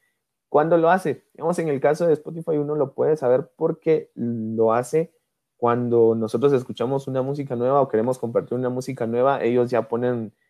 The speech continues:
en nuestro, en nuestro perfil, "He escuchado tal música" o "Estoy escuchando este nuevo estreno", tal y tal y tal y tal. Pero realmente nosotros no lo escribimos, sino fue la aplicación.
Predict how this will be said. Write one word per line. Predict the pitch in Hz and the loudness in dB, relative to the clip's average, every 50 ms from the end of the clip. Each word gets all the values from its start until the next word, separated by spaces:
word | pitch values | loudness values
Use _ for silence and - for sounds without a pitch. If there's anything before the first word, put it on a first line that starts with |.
| _ _ _ | _ _ _
en | - 117 120 120 | -6 -4 -2 0
nuestro, | 113 110 110 - _ - 107 104 104 104 104 101 95 95 92 90 92 - _ _ _ _ _ _ _ _ | -2 -2 -2 -4 _ 0 2 2 4 4 4 2 2 0 -4 -6 -10 -16 _ _ _ _ _ _ _ _
en | 117 117 | -4 -2
nuestro | 110 110 - - 110 - | -2 -4 -4 -8 0 2
perfil, | - - - - 156 147 120 - _ _ _ _ _ _ _ | 2 2 2 0 0 0 0 -4 _ _ _ _ _ _ _
"He | 127 139 | 0 0
escuchado | 135 - - 135 - - 139 147 151 143 139 | 2 0 -6 -8 -4 -2 2 4 2 2 2
tal | - 139 143 | 0 -2 -2
música" | 147 151 147 123 120 110 | -2 -4 -6 -2 0 0
o | 107 110 110 | 2 2 0
"Estoy | - - 135 143 | -2 -4 -2 -2
escuchando | 151 151 _ 113 113 - 131 147 151 143 | -4 -4 _ -10 -8 -8 -8 -4 -4 -4
este | 139 - 127 | -4 -4 -6
nuevo | 123 127 131 131 | -4 -4 -6 -6
estreno", | 127 _ - 139 131 113 101 98 _ | -4 _ -2 -2 -2 -4 -6 -12 _
tal | - 127 135 | -8 -6 -6
y | 120 | -6
tal | 117 - 120 120 | -6 -4 -4 -4
y | 120 | -4
tal | - 113 113 | -6 -6 -6
y | 117 113 | -6 -4
tal. | - 139 110 - _ _ _ _ _ _ _ _ | -2 -4 -4 -4 _ _ _ _ _ _ _ _
Pero | _ 117 113 | _ 0 0
realmente | 120 127 135 143 147 160 151 | 2 2 2 0 0 2 0
nosotros | 139 117 - 135 143 147 | 0 0 0 0 0 0
no | 143 139 | 0 0
lo | 139 143 | -2 -2
escribimos, | 139 _ 123 123 135 151 160 147 | -4 _ -8 -8 -6 -6 -8 -8
sino | 127 117 110 107 | -8 -10 -10 -10
fue | _ - 117 | _ -6 -4
la | 123 | -4
aplicación. | 123 - - 117 _ 101 113 - 170 175 175 | -4 -6 -10 -14 _ -14 -8 -6 -4 -4 -4